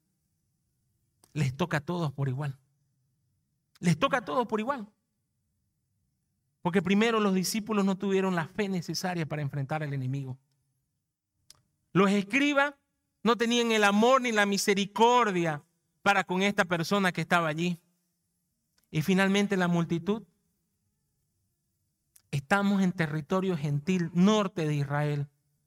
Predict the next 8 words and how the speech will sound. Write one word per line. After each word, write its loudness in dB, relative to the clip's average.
¿Cómo 0
eran 2
conocidos 0
los -2
judíos 0
en -4
ese -6
tiempo? -4